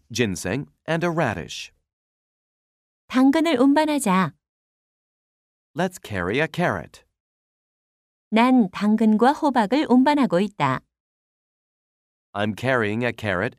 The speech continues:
Speaker 1: and a pumpkin.
Speaker 2: 난 당근, 호박, 그리고 마늘을 운반하는 중이었다.
Speaker 1: I was carrying a carrot, a pumpkin, and garlic.
Speaker 2: 생강을 먹어라.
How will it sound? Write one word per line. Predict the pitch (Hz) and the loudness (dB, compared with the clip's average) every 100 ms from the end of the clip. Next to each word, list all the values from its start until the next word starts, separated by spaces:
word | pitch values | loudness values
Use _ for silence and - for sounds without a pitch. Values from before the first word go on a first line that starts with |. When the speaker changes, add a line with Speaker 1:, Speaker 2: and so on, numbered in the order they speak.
| - | -6
Speaker 1:
and | 110 120 | -4 -4
a | 151 | -4
pumpkin. | 160 143 107 80 60 _ _ _ _ _ _ _ _ _ _ _ _ _ _ _ - | -4 -4 -6 -8 -10 _ _ _ _ _ _ _ _ _ _ _ _ _ _ _ -4
Speaker 2:
난 | 208 240 254 254 | 0 4 4 4
당근, | 247 202 185 185 269 359 - | 2 -2 0 2 0 -2 -2
호박, | 254 190 254 392 | 0 2 0 -2
그리고 | - 156 135 | -4 -4 -2
마늘을 | 143 160 208 233 294 233 | -2 0 2 2 2 4
운반하는 | 247 277 247 190 | 4 4 2 2
중이었다. | 220 262 254 247 - 143 131 _ _ _ _ _ _ _ _ _ _ _ _ _ _ - | 2 4 4 2 -2 -2 -2 _ _ _ _ _ _ _ _ _ _ _ _ _ _ -6
Speaker 1:
I | 170 | -2
was | 165 160 | -2 -4
carrying | 113 101 90 101 135 120 | -2 -2 0 -2 -4 -6
a | 110 | -6
carrot, | 110 95 135 - - | -4 -2 -4 -8 -12
a | 127 | -4
pumpkin, | 156 127 104 101 - - | -4 -2 -4 -4 -4 -8
and | 104 117 | -6 -4
garlic. | 110 98 87 71 - - _ _ _ _ _ _ _ _ _ _ _ | -2 -2 -4 -8 -16 -20 _ _ _ _ _ _ _ _ _ _ _
Speaker 2:
생강을 | - 370 359 359 339 | -6 0 0 0 2
먹어라. | 269 247 247 254 | 2 2 2 2